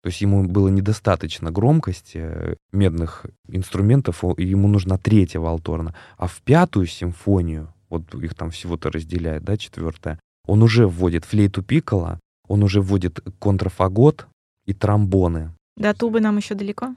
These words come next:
Speaker 1: <laughs> До тубы, да. То есть ему, представляешь, насколько становится тесно, и он не, ему недостаточно уже тех средств и тех инструментов, которые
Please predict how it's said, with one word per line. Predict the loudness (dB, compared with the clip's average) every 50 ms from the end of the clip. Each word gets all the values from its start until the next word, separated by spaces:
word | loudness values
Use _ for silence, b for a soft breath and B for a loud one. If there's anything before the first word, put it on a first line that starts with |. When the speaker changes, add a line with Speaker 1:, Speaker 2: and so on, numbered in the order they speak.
| _ -2
Speaker 1:
<laughs> | -2 -2 -2 2 2 2 2 2
До | -2 -8 -8 -8 -8
тубы, | -8 -6 -6 -4 -4 -4
да. | -4 -4 -4 -4 -6 -8 -18 _ _ _ _ _ _ -4
То | -2 -2
есть | 0 0 2
ему, | 4 4 6 6 4
представляешь, | 2 0 0 0 2 2
насколько | 2 0 -2 -2 0 0 0 0 0 -2 -6 -6 -6
становится | -4 -4 -2 -2 0 -2 -2 -4 -6 -8 -8 -8 -6
тесно, | -6 -2 2 2 2 2 2 0 -2 0 0 0
и | 0
он | 2 2 2 2 4 4
не, | 4 2
ему | 2 0 -2 0 2 4 4 4
недостаточно | 4 4 4 2 0 -2 -2 0 2 2 2 0 -4 -10 -8 -6 -6
уже | -4 -4 -6 -8
тех | -8 -10 -10 -10
средств | -10 -8 -4 -4 -4 -4 -6 -12 -10 -6
и | -6 -4 -4 -4
тех | -6 -6 -8 -8 -6
инструментов, | -8 -8 -6 -4 -2 0 0 0 -2 -4 -6 -4
которые | -4 -4 0 0 2 2 2 2 2 0 0 -4